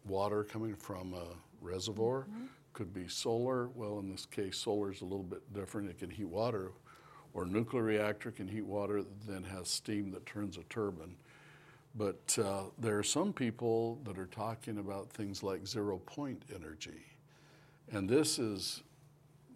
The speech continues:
Speaker 1: at this stage, more of a theoretical thing.
Speaker 2: Sure.
Speaker 1: But there is, uh, an energy throughout the cosmos that many people believe can be tapped. And, and of course,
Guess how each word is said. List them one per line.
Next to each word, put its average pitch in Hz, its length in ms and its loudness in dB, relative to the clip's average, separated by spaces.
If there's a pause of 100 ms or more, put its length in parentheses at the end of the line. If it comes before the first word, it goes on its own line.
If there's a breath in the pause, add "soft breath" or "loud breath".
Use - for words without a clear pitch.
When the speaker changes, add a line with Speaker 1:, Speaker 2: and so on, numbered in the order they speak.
Speaker 1:
at 98 120 -4
this 151 200 4
stage, 95 720 -2
more 107 360 2
of 98 100 -2
a 92 120 -4
theoretical 110 800 0
thing. 87 460 -10 (300 loud breath)
Speaker 2:
Sure. 226 80 -10 (380 loud breath)
Speaker 1:
But 101 300 0
there 113 260 8
is, 156 380 6
uh, 101 340 2 (160)
an 104 280 -2
energy 117 540 4
throughout 110 480 2
the 104 80 -8
cosmos 101 920 -4 (440 loud breath)
that 98 180 2
many 135 320 4
people 107 360 -4
believe 104 380 -4
can 104 220 -6
be 101 140 -2
tapped. - 640 -8
And, 95 180 -10 (280)
and 95 140 -12
of 95 100 -14
course, 92 500 -8